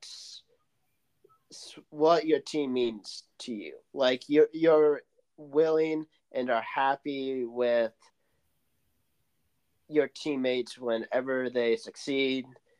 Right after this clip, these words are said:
You want your teammates to succeed. Um,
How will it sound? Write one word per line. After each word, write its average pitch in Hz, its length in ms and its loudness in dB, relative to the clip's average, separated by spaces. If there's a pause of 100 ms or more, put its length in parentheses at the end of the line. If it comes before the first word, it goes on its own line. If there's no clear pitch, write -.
(280)
You 123 300 0
want 143 280 4
your 139 100 -4
teammates 135 440 -2
to 131 100 -8
succeed. 123 800 0 (500)
Um, 101 600 2